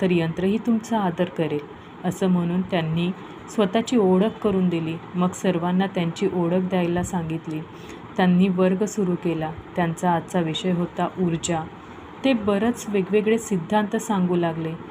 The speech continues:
ते दाखवण्यासाठी त्यांना एक साधा प्रयोग करायचा होता. तो प्रयोग उद्याच होऊ शकणार होता, कारण आज प्रत्येकाची ओळख करून देण्यात बराच वेळ गेला होता. आता वर्ग संपायची वेळ व्हायला आली होती.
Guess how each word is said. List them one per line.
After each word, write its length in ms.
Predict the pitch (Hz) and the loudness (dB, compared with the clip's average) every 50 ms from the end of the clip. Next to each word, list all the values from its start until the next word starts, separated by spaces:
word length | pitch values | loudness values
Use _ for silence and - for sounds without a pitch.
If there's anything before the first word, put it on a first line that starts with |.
| - - - - - | -16 -16 -4 0 2
ते 80 | 202 | 2
दाखवण्यासाठी 840 | 190 180 190 180 175 - 185 185 180 185 185 185 - 180 170 - 196 | 4 4 2 2 2 2 2 4 4 4 2 2 0 -2 0 -2 -2
त्यांना 400 | 185 - 190 175 170 175 185 196 | 0 0 0 0 2 2 2 2
एक 140 | 190 196 190 | 2 0 -2
साधा 360 | - - 202 180 160 180 190 | -2 -2 0 0 0 0 -2
प्रयोग 360 | 185 - - 170 160 160 185 | -2 -2 -2 -2 0 0 -2
करायचा 500 | 185 - - 196 190 180 170 170 - 170 | -2 -2 -2 0 2 0 0 0 0 -2
होता. 360 | 165 165 151 - - 147 151 170 - - - - - - - - - - - | -2 -2 -2 -4 -6 -8 -8 -8 -10 -14 -16 -16 -16 -16 -16 -16 -16 -2 2
तो 120 | - 208 208 | 4 4 4
प्रयोग 600 | 202 - - 190 185 180 180 196 196 - - 220 | 2 2 2 2 4 4 4 2 -2 -2 -2 0
उद्याच 360 | 190 160 - 196 208 208 - 247 | 0 2 2 0 0 0 2 2
होऊ 160 | 220 202 196 | 4 4 4
शकणार 440 | 190 - 202 185 - 180 170 170 175 | 2 2 0 0 0 0 0 0 0
होता, 280 | 170 160 - 160 151 156 - - - - | -2 -4 -4 -4 -6 -6 -6 -10 -2 2
कारण 280 | 185 170 156 170 175 180 | 2 4 4 4 0 0
आज 260 | 185 185 185 180 - | 2 2 0 0 0
प्रत्येकाची 680 | - - 180 180 - - 190 180 190 185 185 - 202 185 | -2 -4 -4 -4 -2 -2 0 0 2 0 0 0 0 0
ओळख 240 | - 180 165 165 185 185 185 - | 2 2 2 2 0 0 -2 -2
करून 240 | - 180 180 185 185 | 0 2 2 4 4
देण्यात 260 | 185 175 165 170 180 185 180 - - | 4 2 0 0 0 -2 -2 0 0
बराच 340 | 170 165 170 175 180 - 208 | 2 2 2 0 0 -2 -2
वेळ 200 | 202 196 196 196 | 0 0 2 2
गेला 240 | 180 170 165 165 165 | 2 0 0 0 0
होता. 360 | 165 165 147 - - 151 147 - - - - - - - - | -2 -2 -4 -6 -6 -8 -8 -8 -12 -14 -14 -14 -10 -2 0
आता 260 | 175 165 165 - 180 | 0 0 2 2 2
वर्ग 360 | 180 170 170 175 180 180 196 | 2 2 2 0 0 0 0
संपायची 640 | 196 - - 180 165 160 - 180 180 180 180 - 202 | 0 0 0 -2 -2 -2 0 0 0 2 0 0 0
वेळ 320 | 185 165 170 170 180 190 | 0 0 0 0 0 0
व्हायला 360 | 196 202 202 196 185 185 185 180 | 0 0 0 2 4 4 4 4
आली 220 | 170 160 160 165 | 2 2 0 0
होती. 320 | 165 160 151 - - 156 | -2 -2 -4 -4 -8 -10